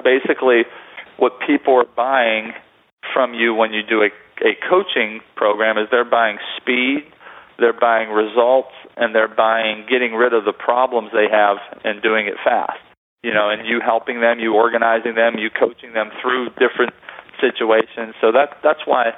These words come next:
you know, I think everybody should have some sort of coaching program, because there's something that you are doing right now that others would pay you for to teach them.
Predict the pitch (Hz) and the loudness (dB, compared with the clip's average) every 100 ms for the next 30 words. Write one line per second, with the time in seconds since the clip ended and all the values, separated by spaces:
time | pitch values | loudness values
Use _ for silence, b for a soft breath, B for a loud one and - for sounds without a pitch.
0 | B B B - - - - _ - 131 | B B B -20 -20 -20 -20 _ 0 0
1 | 143 131 131 123 117 127 117 113 151 131 | 0 0 2 0 0 2 2 2 -2 -2
2 | - 120 - 190 233 147 - 120 117 117 | 0 0 0 -2 -2 -6 -2 0 2 0
3 | 117 123 - 120 113 120 135 131 - 170 | -2 -2 0 0 0 2 2 2 0 0
4 | 170 - 160 151 147 135 117 - 131 147 | 0 0 0 -2 0 2 2 -4 -4 0
5 | 143 127 117 143 143 123 127 131 117 123 | 2 2 2 2 0 0 0 0 0 0
6 | 127 123 110 113 - 127 135 147 131 123 | 2 2 2 0 2 0 2 0 -2 0
7 | 127 120 - 151 156 143 127 123 120 - | -2 -2 -2 0 0 -2 -2 0 -2 -8
8 | _ _ - - - 165 131 113 117 B | _ _ -16 -6 2 2 4 2 2 B
9 | B B _ - - 127 - 160 135 - | B B _ -20 -6 -6 -2 -2 -2 0
10 | 139 110 | 0 0